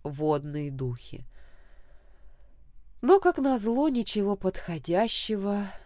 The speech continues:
не попадалось. И в конце концов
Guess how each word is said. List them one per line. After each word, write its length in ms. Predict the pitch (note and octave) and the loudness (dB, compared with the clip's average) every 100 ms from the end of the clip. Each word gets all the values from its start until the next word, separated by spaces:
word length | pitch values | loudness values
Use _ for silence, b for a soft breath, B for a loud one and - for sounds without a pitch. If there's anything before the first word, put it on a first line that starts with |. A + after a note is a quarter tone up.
| B - - - - - | B -18 -18 -20 -16 -6
не 240 | G3 B3+ | -2 -2
попадалось. 1200 | - B3 - G3+ F3+ C#3 C#3 C3 C3 C3+ - - - - - - - - - - - - - - - - - - - - - - - - - - - - - - - - - | -2 -6 -4 -6 -4 -6 -4 -6 -6 -10 -12 -14 -18 -20 -20 -20 -20 -20 -20 -20 -20 -20 -20 -20 -20 -20 -20 -20 -20 -20 -20 -20 -20 -20 -20 -20 -20 -20 -20 -20 -20 -8 -2
И 80 | |
в 80 | C4+ | -2
конце 380 | - B3+ B3+ G4 | 0 0 2 2
концов 580 | C4+ B3 - C#4 D4+ | 2 -2 0 0 0